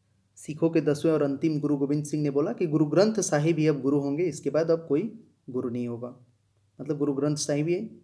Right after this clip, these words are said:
अस्थायी गुरु होंगे। भारत में किस गायक का गाना सबसे पहले रिकॉर्ड हुआ?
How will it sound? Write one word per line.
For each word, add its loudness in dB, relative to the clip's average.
अस्थायी -4
गुरु -2
होंगे। -6
भारत 0
में 0
किस -2
गायक 4
का 4
गाना 2
सबसे -2
पहले 0
रिकॉर्ड 0
हुआ? -12